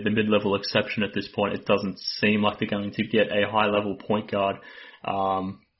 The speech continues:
for example, coming through free agency, and Ricky Rubio sort of just been traded through the draft as well back to Minnesota. So that was a potential option I would have liked the Bulls to explore, but he's clearly going to Minnesota, so he won't be happening.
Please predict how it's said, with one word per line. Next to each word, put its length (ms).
for 120
example, 440
coming 320
through 240
free 320
agency, 360
and 120
Ricky 220
Rubio 520
sort 220
of 80
just 180
been 160
traded 400
through 140
the 60
draft 360
as 60
well 260
back 260
to 80
Minnesota. 560
So 280
that 140
was 160
a 40
potential 420
option 240
I 60
would 140
have 80
liked 180
the 60
Bulls 280
to 80
explore, 480
but 200
he's 180
clearly 380
going 220
to 80
Minnesota, 500
so 300
he 120
won't 200
be 120
happening. 380